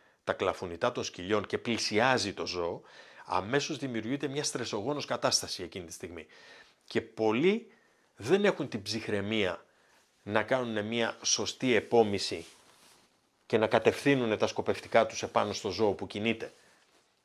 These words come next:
Πολλές φορές, λοιπόν, όταν εμφανίζεται ένα ζώο, τη στιγμή που βγαίνει στο καρτέρι μας, η επόμηση είναι ή βεβαιασμένη, ή νευρική, δεν κολλάμε στο ζυγωματικό, ώστε να κατευθύνουμε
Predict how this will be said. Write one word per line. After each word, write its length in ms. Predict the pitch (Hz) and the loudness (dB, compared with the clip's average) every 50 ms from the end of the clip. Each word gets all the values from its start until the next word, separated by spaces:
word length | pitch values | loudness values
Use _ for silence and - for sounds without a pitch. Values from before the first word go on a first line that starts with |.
| - - _ | -20 -18 _
Πολλές 260 | - 98 101 135 143 | -4 -2 0 0 0
φορές, 260 | - - 160 160 147 131 | 2 0 0 0 0 0
λοιπόν, 340 | 131 110 - 135 170 214 - - - _ _ _ _ _ | -2 0 2 0 0 0 -4 -10 -20 _ _ _ _ _
όταν 240 | - 98 - 131 143 | -6 -2 0 0 0
εμφανίζεται 880 | 143 123 - - 107 101 117 143 151 120 117 101 - - 85 80 - - _ _ _ _ _ _ _ | 0 -2 0 0 0 2 2 0 0 2 0 0 0 0 -4 -4 -6 -14 _ _ _ _ _ _ _
ένα 280 | - 104 101 98 92 90 | -4 -2 -2 0 -2 -2
ζώο, 420 | 85 - 98 95 92 107 151 185 - - | -2 -2 0 0 0 0 0 -4 -8 -10
τη 80 | - | -8
στιγμή 300 | 95 - - 98 98 135 | -8 -6 -6 -4 -4 -4
που 160 | 143 - 123 | -2 -2 -4
βγαίνει 300 | 98 101 101 135 131 120 | -4 0 2 2 2 0
στο 140 | 98 - 110 | -2 -6 -4
καρτέρι 400 | 87 92 90 80 95 95 98 98 | -2 -2 -2 0 2 2 2 2
μας, 280 | 104 139 180 185 - - - - - - - - - _ _ - | 0 -2 -4 -6 -6 -10 -20 -20 -20 -20 -20 -20 -20 _ _ -4
η 140 | - 107 107 | 2 4 4
επόμηση 480 | 104 104 - 160 156 147 123 - - | 4 4 4 2 2 2 0 -2 0
είναι 200 | 135 117 104 - - - | 0 0 0 0 0 2
ή 100 | 139 143 | 4 4
βεβαιασμένη, 840 | 135 135 131 104 113 110 101 98 90 - 113 120 135 170 208 220 220 - - - - - - - | 6 6 6 6 8 6 6 6 4 4 4 4 4 4 2 -2 -2 -6 -12 -12 -12 -18 -8 0
ή 120 | - 135 147 | 2 6 6
νευρική, 680 | 151 135 - 120 110 - - 139 165 208 220 - - _ _ _ _ _ | 6 6 6 4 2 4 6 6 6 6 4 -2 -12 _ _ _ _ _
δεν 340 | - - 101 92 101 131 151 | -14 -12 -2 4 6 6 6
κολλάμε 600 | 147 160 160 151 151 151 147 135 117 101 90 85 - _ _ _ _ _ _ _ _ _ _ | 6 6 6 8 8 8 8 6 4 2 -2 -4 -8 _ _ _ _ _ _ _ _ _ _
στο 200 | - - - 117 | -10 -4 -2 0
ζυγωματικό, 800 | 104 98 104 98 101 95 92 87 - - - 107 120 156 - _ _ _ _ _ _ _ | 0 2 2 2 4 4 2 2 2 4 4 4 4 4 -2 _ _ _ _ _ _ _
ώστε 280 | - 110 104 - - 107 | -2 -2 -2 0 2 2
να 80 | 104 | 2
κατευθύνουμε 760 | 98 - 98 - - - - - 139 131 120 107 95 92 80 | 4 2 2 0 0 -4 -2 0 0 2 2 0 -2 -2 -4